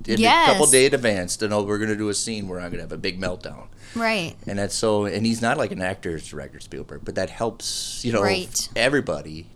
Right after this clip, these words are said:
Speaker 1: to know
Speaker 2: Mm-hmm.
Speaker 1: what's gonna go on. Yeah. So y-, are you, do you like to do prep work before, or you just like rehearsing, or you're just comfortable having a talk, like a read through?
Speaker 2: Oh, um, I,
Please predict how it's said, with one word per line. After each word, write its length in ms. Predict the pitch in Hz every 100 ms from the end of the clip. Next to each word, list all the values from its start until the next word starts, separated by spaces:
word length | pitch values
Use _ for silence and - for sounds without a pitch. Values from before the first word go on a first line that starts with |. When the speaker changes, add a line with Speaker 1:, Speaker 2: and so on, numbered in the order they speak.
| -
Speaker 1:
to 100 | -
know 100 | 110
Speaker 2:
Mm-hmm. 80 | -
Speaker 1:
what's 120 | 113 107
gonna 180 | 87
go 140 | 85 80
on. 180 | 78 71 -
Yeah. 240 | 82 73 - - - - - -
So 280 | - 123 113
y-, 160 | - - - 117
are 80 | 117
you, 160 | 120 113
do 300 | 110 104 117
you 60 |
like 200 | 113 123
to 60 | 135
do 120 | 135
prep 340 | 135 - 135 -
work 240 | 151 170
before, 460 | 139 - 123 156 196
or 80 | 120
you 80 | 98
just 380 | 107 - - - - - - - - -
like 260 | 113 107 110
rehearsing, 680 | 104 113 110 - 120 123 117 - - - - -
or 280 | - 98 95 -
you're 100 | 104
just 220 | 98 98
comfortable 640 | - 98 - 92 95 90 87 - - - - - - - - - - - -
having 220 | 92 92
a 40 |
talk, 400 | 80 - 78 76
like 160 | 82 78
a 40 |
read 260 | 71 80 80
through? 400 | - 73 64 64 - - - - - - -
Speaker 2:
Oh, 260 | 214 - - -
um, 540 | 208 202 196 175 190 - - -
I, 520 | 214 214 233 220 208